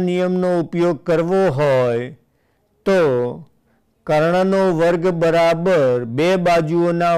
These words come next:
વર્ગનો સરવાળો એમ કરી આપણે કાટકોણ ત્રિકોણ સાબિત કરી શકીએ. પણ અહીંયા કહ્યું છે કે પાયથાગોરસના પ્રમેયનો ઉપયોગ કર્યા વગર, તો આપણે એનો ઉપયોગ નથી કરવાનો,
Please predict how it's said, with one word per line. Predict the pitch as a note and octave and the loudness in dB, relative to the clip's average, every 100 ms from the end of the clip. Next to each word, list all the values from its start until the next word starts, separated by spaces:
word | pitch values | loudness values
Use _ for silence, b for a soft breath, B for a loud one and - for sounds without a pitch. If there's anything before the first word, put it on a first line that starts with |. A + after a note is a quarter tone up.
| C#3+ | 0
વર્ગનો | D3 D3 D#3 E3 D#3+ - | -2 0 -2 -2 -4 -4
સરવાળો | D3 D#3+ E3+ E3 C#3 A#2+ A#2 B2 b b b - | -4 0 0 2 0 -2 -6 -12 b b b -8
એમ | E3+ F3+ E3 | -4 -2 -2
કરી | F#3+ F#3 F#3+ E3 | 0 0 2 2
આપણે | D3 E3 E3 E3+ | 0 -2 -4 -2
કાટકોણ | C#3+ C3 - E3+ D3+ | -2 -2 -4 -6 -4
ત્રિકોણ | D#3 C3+ D#3 D#3 - | -6 -4 -4 -4 -4
સાબિત | C3 C3 D3+ C#3+ - | -4 -2 -4 -8 -4
કરી | G3 A3 D#3 | -2 -2 -2
શકીએ. | D#3 A#2 B2 A#2+ A#2 b b b b _ | -4 -4 -6 -8 -10 b b b b _
પણ | D3+ | -4
અહીંયા | D#3 E3+ F#3 G3+ | -2 -2 -2 0
કહ્યું | G3 F3+ | -2 0
છે | F3 | -2
કે | E3 B2+ | -2 -2
પાયથાગોરસના | C#3 C#3 C3+ F3+ G3 F3+ F3 E3+ E3+ E3 C#3+ | 0 0 0 -2 0 0 0 -2 -2 -4 -2
પ્રમેયનો | D3+ D3 D#3 D#3 D#3 D#3 D3 | -4 -2 -2 -2 -2 -2 -2
ઉપયોગ | - D3 D#3+ D#3 - | -2 -2 -2 -2 -4
કર્યા | C#3 D3 D3 A#2+ A2+ | 0 0 0 -2 -2
વગર, | D#3+ G3+ G#3 D3 A#2 A2+ - _ _ _ _ _ _ _ _ _ _ _ _ _ | 0 2 2 2 0 -4 -16 _ _ _ _ _ _ _ _ _ _ _ _ _
તો | - C#3+ | -6 -4
આપણે | C3+ E3 D#3+ D3+ | -4 -2 0 0
એનો | E3+ G3 F#3 | -2 0 -2
ઉપયોગ | F#3+ F3 F3 F3 | -2 -2 0 0
નથી | G3 G3+ G#3+ E3+ | -2 -2 -2 0
કરવાનો, | D#3 C#3 C3+ B2+ | 0 0 -2 -2